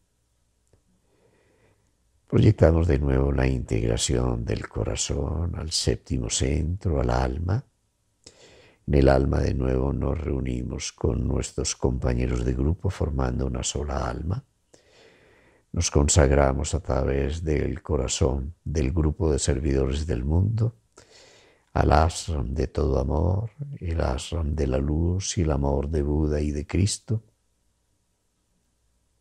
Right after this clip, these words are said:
Nos disponemos a ser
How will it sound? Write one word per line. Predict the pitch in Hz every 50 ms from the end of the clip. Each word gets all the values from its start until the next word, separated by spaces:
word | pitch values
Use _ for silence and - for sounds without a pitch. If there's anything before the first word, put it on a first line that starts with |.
| _ _ _ _ _ _ _ _ _ _ _ _ _ _ _ _ _ _ _ _ _ _ _ _ _ _ _ _ -
Nos | - 107 90 78 76 82
disponemos | 87 80 - - - - 69 69 71 71 69 69 69 65 67 - - -
a | 76 69
ser | - - - 71 69 71 73 82 90